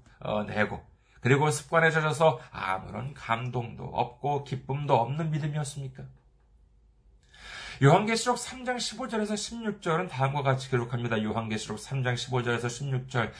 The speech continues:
"내가 네 행위를 아노니 네가 차지도 아니하고 뜨겁지도 아니하도다. 네가 차든지 뜨겁든지 하기를 원하노라. 네가 이같이 미지근하여 뜨겁지도 아니하고 차지도 아니하니 내 입에서 너를 토하여 버리리라."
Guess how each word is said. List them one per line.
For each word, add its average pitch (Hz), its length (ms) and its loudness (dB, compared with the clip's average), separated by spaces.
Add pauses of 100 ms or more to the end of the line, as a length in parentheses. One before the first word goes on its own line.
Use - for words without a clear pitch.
(180)
"내가 165 480 8
네 190 320 2
행위를 247 440 -4
아노니 208 640 0
네가 208 400 0
차지도 262 480 -6
아니하고 233 540 -2
뜨겁지도 294 520 -4
아니하도다. 185 600 -2 (500)
네가 277 480 4
차든지 277 680 -6
뜨겁든지 240 680 -4
하기를 208 420 0
원하노라. 73 640 -2 (360)
네가 269 300 8
이같이 277 460 2
미지근하여 254 560 2
뜨겁지도 262 500 0
아니하고 240 380 6
차지도 285 400 0
아니하니 254 440 2 (120)
내 123 320 2
입에서 107 360 -4
너를 90 440 -4 (200)
토하여 226 440 -4
버리리라." - 360 -8